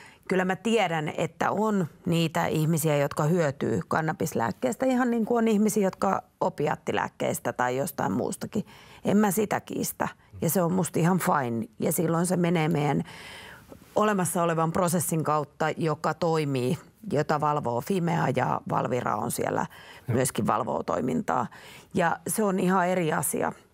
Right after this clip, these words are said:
Speaker 1: Sitten toisaalta riski piilee siinä, että jos me katsotaan rapakon taakse Jenkkeihin, et-, tai Kanadaa, missä on löyhästi määrätty opiaatteja, on löyhästi määrätty A D H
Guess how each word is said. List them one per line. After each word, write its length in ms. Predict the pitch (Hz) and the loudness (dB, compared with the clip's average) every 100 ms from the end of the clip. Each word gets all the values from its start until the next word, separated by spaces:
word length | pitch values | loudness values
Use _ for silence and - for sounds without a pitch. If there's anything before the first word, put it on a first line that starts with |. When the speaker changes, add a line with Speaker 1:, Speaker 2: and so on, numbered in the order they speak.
| - | -4
Speaker 1:
Sitten 240 | 214 220 | -4 0
toisaalta 440 | 254 262 226 196 208 | 0 2 0 0 0
riski 380 | 262 277 - | 0 -2 -4
piilee 460 | 202 175 170 170 170 | -2 0 2 2 0
siinä, 500 | - 202 180 165 160 | 0 2 2 0 -2
että 140 | 156 | -2
jos 180 | - 160 | -2 0
me 100 | - | -2
katsotaan 420 | 170 156 156 123 | -2 -2 -2 0
rapakon 480 | 143 170 147 123 117 | 0 -2 -2 -4 -4
taakse 320 | - - - | -4 -4 -2
Jenkkeihin, 640 | 127 127 127 - 120 117 - | -2 0 -2 -2 -2 0 0
et-, 200 | - - _ _ _ _ | -2 -6 _ _ _ _
tai 320 | 143 120 123 - | -2 0 -2 -4
Kanadaa, 600 | - 143 120 123 120 147 | -2 -2 0 0 0 -2
missä 440 | 117 - - 120 - - - - | -4 -4 -2 -4 -4 -14 -18 -6
on 240 | 214 214 185 | 0 2 2
löyhästi 500 | 170 165 165 - - | 2 2 0 -2 -2
määrätty 680 | 208 - - 156 - - 117 | -2 -2 0 0 -2 -2 -4
opiaatteja, 800 | 117 127 120 120 - 131 127 | -2 -2 0 -2 -4 -2 0
on 180 | 117 175 | 0 0
löyhästi 440 | 151 156 156 165 113 | 0 0 -2 -2 -2
määrätty 600 | 113 117 120 165 - 117 | 0 0 -2 -4 -2 -2
A 140 | 113 | 0
D 140 | |
H 40 | - | -2